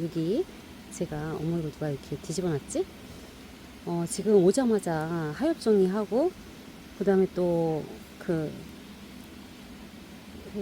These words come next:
뭐야, 하엽 정리하고 <laughs> 봉가리 몇 개 하고, 어, 물 몇 개 주고 했더니 시간이 또 금방 갔네요. 이렇게 보시면,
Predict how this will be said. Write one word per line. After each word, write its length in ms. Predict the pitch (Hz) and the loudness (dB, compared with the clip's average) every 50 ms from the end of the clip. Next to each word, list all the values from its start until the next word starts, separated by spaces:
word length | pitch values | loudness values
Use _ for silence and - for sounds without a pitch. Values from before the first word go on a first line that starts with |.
| 185 160 | -4 -2
뭐야, 300 | 185 175 170 160 147 139 - - - - - - - - - - - - - - - - - | -2 -4 -4 -4 -6 -8 -12 -14 -14 -14 -16 -16 -16 -16 -16 -16 -16 -16 -16 -16 -16 -12 -4
하엽 220 | - 269 302 294 - | 0 0 0 0 0
정리하고 920 | - 247 233 226 214 208 202 208 208 196 214 262 247 269 294 320 349 294 | 0 2 2 4 4 6 6 6 6 4 2 0 2 4 8 8 8 8
<laughs> 720 | 277 214 196 165 - - - - - - - - - - - | 8 4 4 4 2 -4 -6 -6 -8 -8 -10 -12 -14 0 4
봉가리 680 | 226 233 233 247 240 233 208 202 202 202 208 202 190 160 | 4 6 8 8 6 6 6 4 4 4 6 6 6 4
몇 160 | 165 160 - | 2 0 0
개 80 | 220 208 | -2 -2
하고, 400 | 185 220 214 233 240 294 349 339 - - - - - - - - - - - | -2 -2 2 4 6 6 6 4 -2 -10 -16 -16 -16 -16 -16 -16 -16 -10 -4
어, 340 | - 185 180 180 180 170 160 147 160 | 0 0 2 2 2 0 0 0 4
물 160 | 196 240 247 | 6 8 8
몇 160 | 208 165 170 | 8 6 4
개 80 | - 202 | 2 0
주고 240 | - - 185 185 190 | 0 0 0 2 2
했더니 680 | 208 220 - 262 233 214 190 175 175 180 180 165 160 | 0 0 0 0 4 4 6 6 6 6 4 4 2
시간이 300 | - - - 254 247 226 | 0 0 0 0 2 2
또 80 | - 175 | 0 0
금방 240 | - 180 175 175 165 | 0 2 2 2 2
갔네요. 880 | - 170 185 196 202 190 175 156 151 151 156 156 156 151 143 139 143 151 151 - - | 4 4 8 8 8 8 6 4 0 0 0 -2 -2 -2 -2 -4 -4 -6 -8 -12 -12
이렇게 200 | - - - - | -12 -12 -12 -12
보시면, 480 | - 160 - - 175 220 254 220 139 | -10 -10 -4 0 2 4 4 4 2